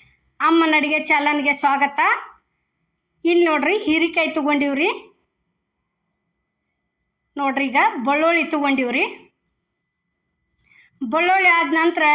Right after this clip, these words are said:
ಮೆಣಸಿನ್ಕಾಯಿ ತಗೊಂಡೀವ್ರಿ. ಮೆಣಸಿನ್ಕಾಯಿ ಆದ ನಂತರ ಇವು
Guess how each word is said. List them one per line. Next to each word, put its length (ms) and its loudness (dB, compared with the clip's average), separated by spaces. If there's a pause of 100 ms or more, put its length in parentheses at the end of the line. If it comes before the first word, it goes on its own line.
(1700)
ಮೆಣಸಿನ್ಕಾಯಿ 600 0
ತಗೊಂಡೀವ್ರಿ. 560 -2 (2750)
ಮೆಣಸಿನ್ಕಾಯಿ 580 0
ಆದ 200 0
ನಂತರ 260 0
ಇವು 200 2